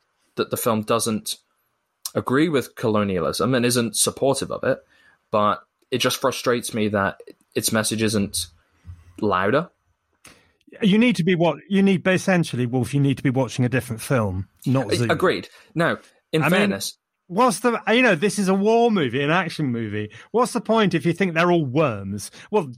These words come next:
Speaker 2: die! Die,
Speaker 1: No, no.
Speaker 2: you colonialists! Just
Speaker 1: No, that's not
Speaker 2: suffer
Speaker 1: what I'm
Speaker 2: and
Speaker 1: saying.
Speaker 2: burn! You know, I mean, they have, the message is sotto voce,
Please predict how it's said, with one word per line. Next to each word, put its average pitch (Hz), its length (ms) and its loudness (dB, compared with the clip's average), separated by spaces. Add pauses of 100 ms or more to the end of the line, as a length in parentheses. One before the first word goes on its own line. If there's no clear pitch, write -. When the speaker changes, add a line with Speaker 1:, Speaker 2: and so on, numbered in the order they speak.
Speaker 2:
die! 214 680 2 (460)
Die, 285 320 4
Speaker 1:
No, 240 120 4
no. 226 180 4
Speaker 2:
you 143 80 2
colonialists! 202 920 0 (280)
Just - 280 -10
Speaker 1:
No, 226 180 4
that's 185 140 0
not 247 80 2
Speaker 2:
suffer 240 100 4
Speaker 1:
what 214 100 2
I'm 220 120 4
Speaker 2:
and 254 60 2
Speaker 1:
saying. 202 240 2
Speaker 2:
burn! 220 640 4 (200)
You 277 120 -2
know, 262 100 4
I 202 80 2
mean, 208 340 0 (600)
they 214 300 0
have, 220 300 2 (520)
the 196 100 0
message 180 800 0 (680)
is 214 300 0
sotto 151 420 -2
voce, 104 640 -4